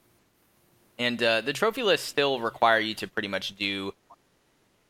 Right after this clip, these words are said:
you know, everything else the game has to offer. With the exception of difficulty, it still wants you to hundred percent everything else, right? So, I don't know if you guys have gotten a chance to look at the Ghost of Tsushima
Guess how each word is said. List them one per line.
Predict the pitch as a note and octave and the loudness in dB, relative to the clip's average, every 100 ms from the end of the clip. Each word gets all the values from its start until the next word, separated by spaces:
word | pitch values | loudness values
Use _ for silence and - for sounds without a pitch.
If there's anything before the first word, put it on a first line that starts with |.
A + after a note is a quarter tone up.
| _ | _
you | E3 | 0
know, | B2 | 2
everything | A#2 B2 B2 A#2 | 4 2 0 2
else | A2 A#2 | 2 0
the | - | -4
game | G2+ G2+ G#2 | -4 -6 -2
has | G2 - | -4 -2
to | D#2 | 0
offer. | F#2 G2 F#2+ E2 F2 | 0 0 -2 -6 -4
With | C3+ | -2
the | C#3+ | 0
exception | C#3+ - D#3 D#3+ | 2 2 2 0
of | C3 | -2
difficulty, | B2 B2 - A2 A2 G2+ | 0 -2 -2 -4 -2 -4
it | - | -4
still | - A#2+ | -2 0
wants | G#2+ G#2+ - | 0 -2 -4
you | G2+ | -10
to | F2+ F#2+ F2+ F2 - _ | -6 -6 -6 -8 -14 _
hundred | _ A2+ G#2 - | _ -2 -2 -8
percent | F#2+ - F#2+ F2 _ _ _ _ _ | -8 -6 -6 -8 _ _ _ _ _
everything | G#2 G2 F#2 F2 | -4 -4 -8 -4
else, | F#2 E2 - - | -2 -2 -6 -4
right? | G2 G2 - | 0 0 -2
So, | - F2 E2+ - _ _ | -4 -4 -4 -8 _ _
I | |
don't | C#3+ | 2
know | D3 | 2
if | B2+ | 0
you | C#3 | 4
guys | A#2+ A#2+ | 4 4
have | A#2+ | 2
gotten | A2+ G#2 | 2 2
a | |
chance | F#2+ G#2 G2+ - | -4 -4 -4 -6
to | |
look | F2 F2 F#2 | -6 -6 -6
at | G#2+ - | -6 -2
the | G#2+ G#2+ - G#2 | 0 0 -4 -4
Ghost | G#2 - | -4 -2
of | A2 | -8
Tsushima | - - G#2+ G#2 G#2+ G2 | -8 -8 -4 -2 -2 -4